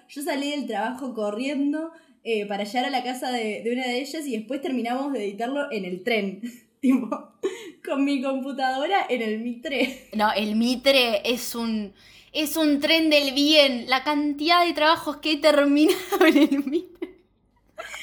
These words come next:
Speaker 1: Pero, pero
Speaker 2: Same.
Speaker 1: sí, sí, es como siempre todo hasta, hasta último momento.
Speaker 2: A mí me pasó también,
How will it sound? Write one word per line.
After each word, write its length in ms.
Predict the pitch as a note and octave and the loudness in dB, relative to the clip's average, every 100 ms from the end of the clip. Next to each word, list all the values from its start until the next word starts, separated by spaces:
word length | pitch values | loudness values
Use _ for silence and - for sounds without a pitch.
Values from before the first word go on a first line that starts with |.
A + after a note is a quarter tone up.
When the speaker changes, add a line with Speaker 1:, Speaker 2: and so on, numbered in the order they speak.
| - - | -10 -4
Speaker 1:
Pero, 380 | C4 B3 A#3+ A#3 - D#5 D5+ C5 A#4 | 0 2 2 2 0 0 -4 -6 -6
pero 220 | A3+ G#3+ A3 | -2 0 2
Speaker 2:
Same. 160 | A3+ G3+ | 2 2
Speaker 1:
sí, 180 | B3+ | 0
sí, 360 | B3 B3 A#3+ - | -4 -4 -6 -6
es 220 | G3+ G#3 - | -8 -10 -6
como 320 | A#3 G3 F#3 | -6 -4 -6
siempre 400 | G#3+ A3 A3 A3 | -6 -4 -4 -4
todo 320 | G3+ G#3 A3 | -4 -4 -2
hasta, 480 | G#3+ G#3 F3 E3 - | -4 -6 -10 -10 -12
hasta 220 | E3+ F3 | -14 -10
último 240 | E3+ G3 F3 | -8 -8 -8
momento. 240 | D#3+ E3 | -8 -4
Speaker 2:
A 40 | |
mí 80 | G3 | -2
me 80 | A3+ | 0
pasó 400 | A3 G#3 A3 A3+ | -2 0 0 0
también, 600 | A3 G#3 A3 A3+ A3+ B3 | -2 -4 0 0 -2 -6